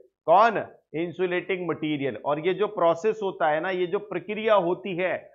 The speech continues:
इसको ऊष्मा को रोकने के लिए insulating material लगाने की, यानी insulating पदार्थ लगाने की,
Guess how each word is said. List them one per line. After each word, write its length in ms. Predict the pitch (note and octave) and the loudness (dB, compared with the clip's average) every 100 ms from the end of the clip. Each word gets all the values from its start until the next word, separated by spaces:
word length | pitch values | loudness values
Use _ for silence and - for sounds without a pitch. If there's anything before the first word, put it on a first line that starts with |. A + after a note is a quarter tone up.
| _ _ | _ _
इसको 640 | D#3+ D#3 - G3+ G3+ - - _ _ | -8 -6 2 4 4 0 -14 _ _
ऊष्मा 340 | F3 E3+ F3 G3+ | -4 -4 -2 -2
को 160 | G3 G#3+ | 2 2
रोकने 500 | E3+ F3 F3 F3 G3+ | 4 2 0 -4 -4
के 180 | G3+ G3 | 0 0
लिए 280 | D#3+ D#3+ G3+ G3+ F3+ | 0 2 0 0 0
insulating 800 | F#3 F3+ G3 G3 F#3+ G3 G#3+ F#3 | -2 -2 -4 0 0 2 0 0
material 440 | E3 E3 E3+ G3 G3+ | -2 -2 0 0 0
लगाने 460 | E3+ C#3+ C#3+ C#3+ | 0 0 0 -2
की, 220 | C#3 F#3 G3 | -6 -4 -4
यानी 120 | F3 | -4
insulating 580 | E3+ F3 E3+ F3 F#3 F#3 | -6 -6 -2 -2 -2 -4
पदार्थ 380 | E3 D#3 F3 E3+ | 0 2 2 2
लगाने 440 | D#3+ C#3 C#3+ D3 C#3+ | -2 0 0 0 -4
की, 140 | F#3 | -6